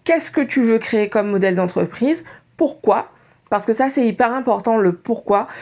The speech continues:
Le pourquoi, c'est ce qui fait que demain, tu vas pas laisser tomber parce que il est gravé dans ta tête.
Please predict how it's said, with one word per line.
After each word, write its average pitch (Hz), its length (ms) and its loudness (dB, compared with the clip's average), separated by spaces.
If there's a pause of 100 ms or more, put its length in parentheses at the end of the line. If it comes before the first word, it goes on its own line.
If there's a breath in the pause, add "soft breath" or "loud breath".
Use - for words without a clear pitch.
(200 loud breath)
Le 220 180 4
pourquoi, 294 440 0
c'est 294 100 -2
ce 226 120 0
qui 233 160 -2
fait 233 140 0
que 226 100 -2
demain, 208 440 2
tu 226 100 -6
vas 185 80 2
pas 190 120 0
laisser 233 240 -2
tomber 202 240 2
parce 185 260 -4
que - 280 0
il 196 180 0
est 196 180 -2 (260)
gravé 190 720 0 (120)
dans 190 240 2
ta 180 160 -2
tête. - 340 -6